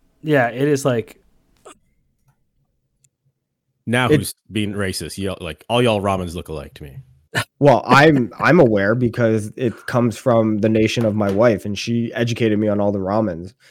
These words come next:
Speaker 3: And
Speaker 1: But, yeah, Shin Godzilla is good, man. It's, it's like, it's like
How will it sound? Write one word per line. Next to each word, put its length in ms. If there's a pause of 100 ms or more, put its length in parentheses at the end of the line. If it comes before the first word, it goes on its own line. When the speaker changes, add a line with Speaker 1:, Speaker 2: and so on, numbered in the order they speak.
(340)
Speaker 3:
And 500 (160)
Speaker 1:
But, 100 (420)
yeah, 220
Shin 240
Godzilla 300
is 60
good, 200
man. 260 (200)
It's, 340
it's 200
like, 320
it's 240
like 180